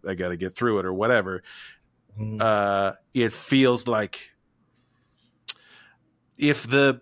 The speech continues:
Speaker 1: I'm gonna get, like, <laughs> I'm gonna get woo-woo for a second, but it feels
Speaker 2: <laughs>
Speaker 1: like if your, if your mouth is connected to your heart and, and you, the way you speak, it's the same thing, but your, it's your hands, and it's,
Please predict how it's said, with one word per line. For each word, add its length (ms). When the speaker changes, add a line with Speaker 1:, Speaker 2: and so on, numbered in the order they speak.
Speaker 1:
I'm 160
gonna 160
get, 340
like, 320
<laughs> 220
I'm 80
gonna 120
get 140
woo-woo 440
for 120
a 40
second, 360
but 180
it 240
feels 200
Speaker 2:
<laughs> 0
Speaker 1:
like 140
if 160
your, 240
if 240
your 140
mouth 600
is 420
connected 400
to 100
your 140
heart 320
and, 160
and 260
you, 260
the 120
way 100
you 140
speak, 540
it's 260
the 60
same 400
thing, 380
but 160
your, 160
it's 240
your 100
hands, 540
and 140
it's, 240